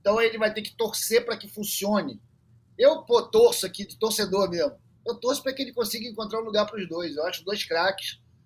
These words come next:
Acho que o Flamengo é beneficiado por ter esse elenco forte e que deve explorar ao máximo essa capacidade ofensiva desses dois jogadores.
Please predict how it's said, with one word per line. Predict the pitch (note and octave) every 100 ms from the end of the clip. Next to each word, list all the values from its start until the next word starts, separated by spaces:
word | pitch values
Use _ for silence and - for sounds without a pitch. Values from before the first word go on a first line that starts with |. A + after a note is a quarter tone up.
| _ E3
Acho | F3
que | -
o |
Flamengo | F#3 F3+ F#3 E3+ D#3 - - _ -
é | E3+
beneficiado | D#3+ G3+ F#3+ - G3+ F#3 E3+ F3+ F3
por | - -
ter | E3 D#3+ D#3
esse | E3 D#3+
elenco | D#3 D#3+ D3
forte | D3 D#3+ - - _ _ _ -
e | G#3+
que | C4
deve | B3 B3
explorar | - C4 A3+
ao | B3+ A3
máximo | G#3+ A3 - F#3 C#3+ - _ _ -
essa | E3+ F3+
capacidade | F3 E3+ F3+ - E3 E3 E3
ofensiva | F3+ F#3+ F3+ - F3+ F#3
desses | F#3 F3+ F3+
dois | F3 F3+
jogadores. | F#3 F#3 C#3+ C3 -